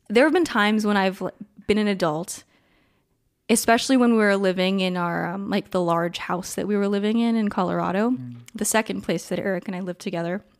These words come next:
Speaker 1: Huge house. What, it was, like, five, six rooms?
Speaker 2: <laughs> Yeah.
Speaker 1: There were
Speaker 2: Yeah.
Speaker 1: three bedrooms,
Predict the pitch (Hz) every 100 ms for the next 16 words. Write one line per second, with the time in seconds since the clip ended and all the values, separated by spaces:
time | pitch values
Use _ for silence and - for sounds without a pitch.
0 | _ _ _ _ _ _ _ - - 294
1 | 214 170 170 202 - - _ _ _ _
2 | _ _ _ _ 226 226 190 180 185 -
3 | - - 196 202 208 - 208 - 190 220
4 | 269 285 - _ - _ - - - _
5 | - 131 131 139 123 113 123 - - 277
6 | 294 269 269 302 247 226 240 208 180 180
7 | 185 196 -